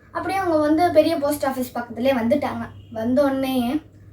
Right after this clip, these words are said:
"சரி, நான் விடை பெற்றுக்கேன் சாமி" அப்படின்னு ஒரு எஸ்கேப் ஆகுற அந்த நேரத்துல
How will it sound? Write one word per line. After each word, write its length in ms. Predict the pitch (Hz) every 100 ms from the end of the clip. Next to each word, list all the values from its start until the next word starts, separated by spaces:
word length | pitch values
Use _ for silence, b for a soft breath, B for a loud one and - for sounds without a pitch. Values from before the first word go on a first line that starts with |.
| -
"சரி, 440 | - 370 359 -
நான் 140 | 320 320
விடை 200 | 294 311
பெற்றுக்கேன் 440 | 311 - 302 285
சாமி" 400 | 262 277 262 254 233
அப்படின்னு 340 | 208 226 302
ஒரு 480 | 269 226 214 196 214
எஸ்கேப் 280 | - 285 240
ஆகுற 180 | 226
அந்த 200 | 208 202
நேரத்துல 540 | 214 220 - 220 214